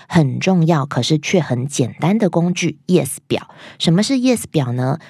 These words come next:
就是在 Y 栏把这三个执行细项填入，在 X 栏就是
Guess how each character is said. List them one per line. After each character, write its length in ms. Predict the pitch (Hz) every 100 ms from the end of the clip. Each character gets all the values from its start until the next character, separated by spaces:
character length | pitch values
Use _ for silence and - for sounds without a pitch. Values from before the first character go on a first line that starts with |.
| -
就 100 | 220
是 100 | 208
在 180 | 208 180
Y 340 | 165 165 165
栏 340 | 147 113 104 139 _ -
把 160 | 143 135
这 140 | 185
三 260 | 175 156 160
个 100 | 143
执 180 | 139 127
行 160 | 127
细 140 | - 139
项 220 | 135 117
填 520 | - - 113 104 104
入， 200 | 131 139 - _ - - -
在 300 | 208 180 -
X 360 | 147 156 - 151
栏 380 | 131 117 131 139
就 120 | -
是 220 | 151 -